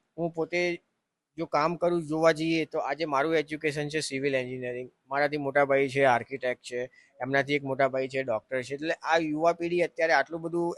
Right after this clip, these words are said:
એજ્યુકેશન લઈ લે છે, પછી એ મોટા શહેરોમાં ડાયવર્ટ થઈ જાય, જેના કારણે આપણી ગામડાની સંસ્કૃતિ વિસરાતી જાય છે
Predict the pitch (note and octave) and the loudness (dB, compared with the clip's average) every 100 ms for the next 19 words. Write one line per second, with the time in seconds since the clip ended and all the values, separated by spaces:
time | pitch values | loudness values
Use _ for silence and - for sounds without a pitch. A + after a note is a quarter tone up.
0 | D3 C#3+ D#3+ D#3+ E3 E3 D3+ E3 D#3+ D3+ | -2 -2 -4 -2 -2 -4 -2 0 0 0
1 | C#3 D3 - _ _ - C3 F3 E3+ D#3+ | 0 -4 -6 _ _ -6 -4 -2 -2 0
2 | D#3 E3 E3 D#3 D#3+ D#3+ C#3 C#3+ D#3 C#3+ | 2 2 4 2 2 4 4 4 0 -2
3 | D3+ D#3 C#3 C#3 D#3+ D#3+ D#3+ E3 D#3 E3 | 0 0 0 -2 0 4 4 4 0 -2
4 | C#3+ C3 D3 D#3 D3 C3+ D3+ D3+ D3 B2+ | -2 -2 -2 -4 -10 -14 -14 -12 -10 -6
5 | C3+ C3+ D3 C3+ C3+ B2+ | -6 -6 -6 -2 -2 -2